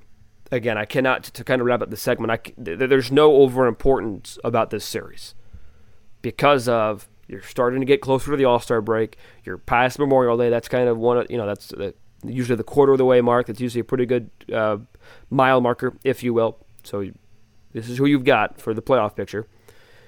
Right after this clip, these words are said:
It's a division opponent in the Brewers, and it's the only division opponent that poses a threat to win the division.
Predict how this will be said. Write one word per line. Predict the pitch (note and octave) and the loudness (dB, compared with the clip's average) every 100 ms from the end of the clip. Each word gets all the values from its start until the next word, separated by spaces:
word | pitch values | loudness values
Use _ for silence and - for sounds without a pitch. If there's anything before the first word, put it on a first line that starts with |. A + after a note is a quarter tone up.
| - _ _ - _ _ _ _ _ | -20 _ _ -20 _ _ _ _ _
It's | A#2 | -6
a | |
division | B2 B2 C#3+ E3 | 2 4 6 6
opponent | D3+ D3 B2 A2+ - | 4 4 2 0 -2
in | B2+ | -2
the | |
Brewers, | A#2+ A#2 A2 A#2 - | 0 0 0 -4 -8
and | B2 A#2 | -2 -2
it's | A2 | -2
the | A#2+ | 2
only | A#2 C#3+ D3 | 4 6 4
division | C3 C3+ C3 B2+ A#2+ | 4 4 4 0 0
opponent | G#2+ B2+ A#2+ | 2 2 2
that | A2+ | 0
poses | - B2 G#2+ | 0 -2 -2
a | G#2+ | -8
threat | - B2+ C3+ A#2+ - | -6 2 2 2 -2
to | B2+ | 0
win | B2+ A#2+ | 2 0
the | A2+ | -2
division. | G2+ F#2+ - | -6 -10 -12